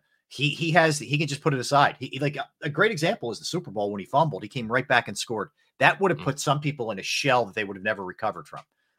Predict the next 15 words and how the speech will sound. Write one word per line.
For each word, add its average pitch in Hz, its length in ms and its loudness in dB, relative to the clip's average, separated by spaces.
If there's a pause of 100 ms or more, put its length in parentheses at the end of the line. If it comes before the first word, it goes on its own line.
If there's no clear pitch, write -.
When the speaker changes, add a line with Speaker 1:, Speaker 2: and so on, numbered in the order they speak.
(140)
Speaker 1:
So 131 240 4
I, 127 280 4
I - 20 0
think 156 160 2
that's 143 220 6
also 127 280 2
a 98 60 -4
big 107 200 -8
part 107 220 4
of 95 80 -6
this 92 120 -12
thing. 101 120 -10
He's 101 180 -12
mentally 110 360 -2
tough, 90 360 -4